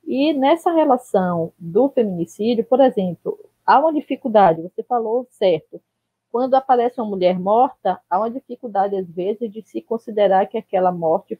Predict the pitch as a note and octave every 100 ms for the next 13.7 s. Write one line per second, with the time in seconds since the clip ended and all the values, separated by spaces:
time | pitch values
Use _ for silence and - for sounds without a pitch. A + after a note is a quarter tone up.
0 | - F3 F#3 G3+ G#3 G3+ F#3+ E3+ _ F#3+
1 | F#3+ F#3 E3 F3+ G3+ G3 - G#3 F3+ G3
2 | G3 G3+ G3+ G3+ A#3 - F#3 D#3+ E3+ G3
3 | F3+ E3+ F#3 G3+ - _ _ F3 G#3+ C#4
4 | C4 A#3 A3+ G3 F#3 - F3+ F3+ - F3+
5 | F3 E3+ F#3 G#3 G3+ F#3+ F#3 F3+ F3+ F#3+
6 | G3+ F#3 F3+ F3+ F3+ F3+ E3 E3 F#3+ -
7 | B3 - F#3+ E3+ E3 E3 E3 - D#3+ F3+
8 | A3 F#3 F3+ - D#3+ F3 E3 E3+ F3 _
9 | F3 E3 E3 - _ - F#3+ F3+ - F3+
10 | G3+ G#3+ G#3 A#3+ C#4 C#4+ _ _ _ -
11 | C#4 G4+ G#4+ F4+ C#4+ E4 - F#4 F4+ D#4+
12 | D#4 C4 C#4 C#4 C#4+ - A#3 A#3+ C4 B3+
13 | A#3+ A3+ A#3 B3+ C#4+ F3+